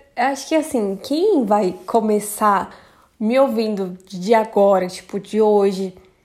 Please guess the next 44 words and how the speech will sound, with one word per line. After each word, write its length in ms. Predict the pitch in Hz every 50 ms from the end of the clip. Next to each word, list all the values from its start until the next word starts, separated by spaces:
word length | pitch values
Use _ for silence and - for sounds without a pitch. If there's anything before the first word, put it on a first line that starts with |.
| _ _ _ _ _ _
e 140 | - 196 196
aí 320 | 196 190 196 202 208 202
vai 160 | 190 202 208 202
passando 800 | 208 208 196 - - - 240 214 214 220 220 208 202 202 196 196
os 100 | 196 196
tempos, 500 | - - 196 196 202 196 196 - 196 185
assim, 280 | 185 180 - 202 196
vai 160 | 202 208 208
voltando. 920 | 208 208 202 190 185 185 - 208 208 220 226 226 214 196 202 196 190 185 190 - - _ _
<laughs> 320 | 220 190 202 - - - -
Eu 140 | 208 202 202
acho 180 | 196 196 -
que 80 | - -
eu 40 | 220
comecei 360 | - 214 208 202 196 196 202
isso 100 | 190 185
daqui 220 | 196 190 190 -
em 60 | 202 202
dois 180 | 202 196 196 214
mil 100 | 202 202
e 20 |
dezenove. 640 | 190 196 202 202 190 196 202 220 233 233 214 202 208 208 - - - - _ _ _ _
Eu 120 | 226 214
acho 160 | 220 247 277 277
que 60 | 285
você 40 | 254
vai 160 | 247 247 254
sentir 260 | 254 240 233 226 240
uma 160 | 240 240 240
diferença 480 | 220 214 - - 202 208 220 214 - 233
enorme 420 | 226 214 202 196 196 196 202 196 190 - - - - - _ _
da 120 | - 220
forma 360 | 208 - - 202 220 240 269
como 160 | 262 285 269 262
eu 80 | 262
falava 360 | 254 262 254 247 233 226 233
antes 340 | 233 226 226 233 240 233 -
pra 180 | - - 233 240
forma 320 | 240 - 226 226 233 240
que 140 | 240 240 -
eu 80 | 247 247
estou 300 | 240 247 - 233 226 226
falando 400 | - - 226 226 226 226 226 233
agora. 500 | 226 202 208 196 196 196 202 196 202